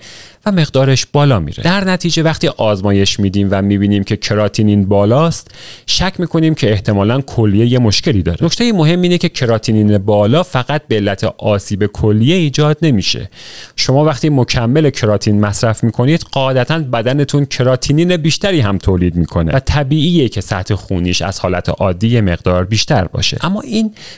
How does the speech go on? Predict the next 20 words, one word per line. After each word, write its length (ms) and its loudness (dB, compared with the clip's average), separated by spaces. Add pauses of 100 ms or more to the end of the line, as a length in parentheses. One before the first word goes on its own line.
به 80 0
معنی 420 2
آسیب 680 0
کلیه 680 2
نیست 380 0
و 20 0
اون 160 0
داره 200 2
کارشو 440 0
به 100 0
درستی 440 2
انجام 440 0
می‌ده. 340 -4
اما 160 0
خیلی‌ها 500 0
فکر 320 0
می‌کنن 380 0
هر 440 -6
کراتینین 760 2
بالایی 720 2